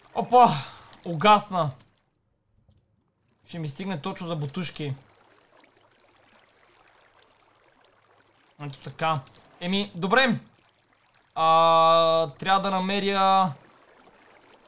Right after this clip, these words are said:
О, шит. Трябва да намеря чакъл. За да си направя запалка.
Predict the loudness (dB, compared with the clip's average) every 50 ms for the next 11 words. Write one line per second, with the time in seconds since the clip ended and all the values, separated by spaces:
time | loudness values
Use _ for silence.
0 | _ _ _ _ _ _ _ -20 -20 _ _ _ _ _ _ _ _ _ _ _
1 | -10 -8 -6 -6 -6 -8 -10 -10 -10 -12 -14 -16 _ -20 -20 _ _ _ _ _
2 | _ _ -8 -4 -2 -2 -2 -2 -2 -2 -2 -2 -4 -4 -6 -8 -12 -10 -8 -6
3 | -4 -4 -4 -6 -8 _ _ _ _ _ _ _ _ _ _ _ _ -20 -20 -16
4 | -16 -16 -16 -16 -18 -18 -20 -20 -20 -20 _ _ -20 -20 -20 -20 -20 -20 -20 -20
5 | -20 -20 -20 -20 -18 -12 -8 -8 -6 -6 -6 -8 -8 -8 -8 -4 0 0 0 0
6 | 0 -2 -4 0 4 4 4 4 2 0 -2 -4 -4 -4